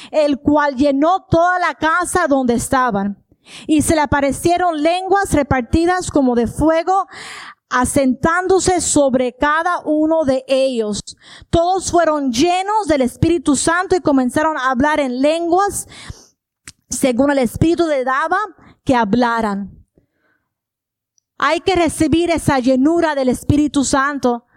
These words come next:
Y si hay alguno de ustedes aquí esta mañana que nunca han recibido esa llenura, que sí han sentido el Espíritu Santo, han sentido en momentos cuando siente esa presencia,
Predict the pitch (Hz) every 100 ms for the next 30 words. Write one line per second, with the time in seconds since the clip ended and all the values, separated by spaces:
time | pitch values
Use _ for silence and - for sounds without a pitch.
0 | _ _ _ _ - 285 - 311 349 294
1 | 370 349 - 349 311 294 339 339 320 294
2 | 285 302 320 311 277 302 320 339 311 262
3 | 285 311 320 277 294 294 320 277 254 240
4 | 285 277 214 196 _ _ - - 320 285
5 | 392 381 359 330 381 330 - 359 403 370
6 | 302 330 339 302 254 285 311 247 214 302
7 | - - 302 370 349 370 311 349 381 370
8 | 320 294 330 359 294 427 - - - 302
9 | 285 - 349 349 349 320 - 262 - 294
10 | 320 277 247 214